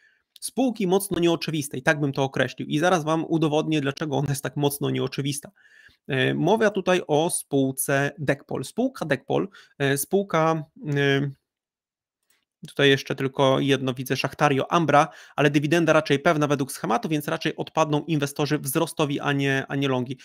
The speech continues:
Rzeczywiście, no to, tak jak mówiłem, to ja się nie spodziewam rewolucji, jeżeli chodzi o dywidendę. Oni wciąż mają potencjał do tego, żeby wypłacać wyższą.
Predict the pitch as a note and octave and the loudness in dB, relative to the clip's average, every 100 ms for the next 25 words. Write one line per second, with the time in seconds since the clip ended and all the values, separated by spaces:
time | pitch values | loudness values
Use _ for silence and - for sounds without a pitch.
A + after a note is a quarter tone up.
0 | - F#3+ A3 B3 C#4 F#3 D3+ D#3+ D#3+ F3+ | -10 -4 -4 -4 -4 -2 -2 -2 -2 -4
1 | F3+ G3 F#3+ F#3+ F#3 F3+ B2+ - F3 E3+ | -2 -4 -2 -2 -2 0 -2 -2 -2 -2
2 | F#3+ F3+ F3+ E3+ E3+ E3 D#3+ E3+ - D3+ | -2 -4 -4 -4 -2 -2 0 -2 -2 -4
3 | D#3+ D#3 D3+ D#3 D3+ D3+ D3 B2+ - G3 | -4 -6 -2 -2 -2 0 0 0 -2 -2
4 | G3 - G3 G3 F3 F3+ - F3+ F3 E3+ | -4 -2 -2 -2 -4 -4 -6 -6 -4 -4
5 | E3+ D#3+ D3+ D3+ D3+ D#3 D#3 D3 C#3 C#3 | -4 -4 -2 -2 -2 -4 -4 -2 -2 2
6 | C#3 - C3+ | 2 2 -8